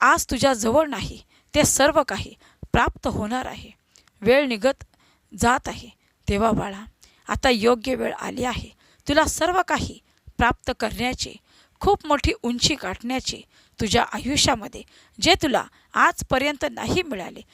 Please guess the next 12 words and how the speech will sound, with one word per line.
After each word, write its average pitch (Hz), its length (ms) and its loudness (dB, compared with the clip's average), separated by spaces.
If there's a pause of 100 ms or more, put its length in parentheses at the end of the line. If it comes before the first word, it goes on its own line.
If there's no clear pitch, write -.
(220)
ते 277 100 4
सर्व 311 420 4
प्राप्त 311 540 2
करण्याची 254 520 -2 (340)
आता - 200 2
योग्य 233 520 4
वेळ 220 240 -2 (280)
आली 208 260 0
आहे. 233 260 -4 (480)
आता - 240 2
या 285 280 -2
शत्रूंना 302 540 -4